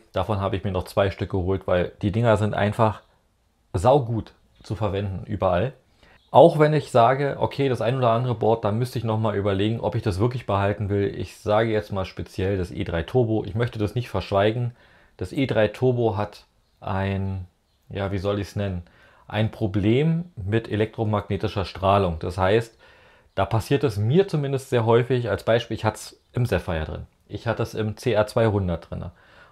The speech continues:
Und in beiden ist es nicht eingesetzt worden, weil es immer wieder zu sogenannten T-M-C-Reset-Errors kam. Und diese T-M-C-Reset-Errors zeugen davon, dass irgendwas, irgendwas mit dem,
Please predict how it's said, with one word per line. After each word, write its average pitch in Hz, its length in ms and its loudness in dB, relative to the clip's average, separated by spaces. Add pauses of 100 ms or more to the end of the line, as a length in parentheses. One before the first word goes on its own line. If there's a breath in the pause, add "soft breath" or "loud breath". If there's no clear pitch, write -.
Und 104 120 -8
in 107 160 0
beiden 120 380 6
ist 110 160 -6
es 98 120 -4
nicht 120 280 0
eingesetzt 98 560 -4
worden, 117 420 0 (400 loud breath)
weil 104 160 4
es 104 120 0
immer 151 340 2
wieder 123 240 0
zu 113 380 0
sogenannten 104 520 -2
T-M-C-Reset-Errors 104 1300 0
kam. 90 260 -8 (180)
Und 98 160 -6
diese 107 160 0
T-M-C-Reset-Errors 117 1300 0
zeugen 156 400 2
davon, 123 380 -2 (460 loud breath)
dass - 340 -4
irgendwas, 196 1080 -2 (320 soft breath)
irgendwas 139 400 0
mit 127 160 -4
dem, 120 500 -2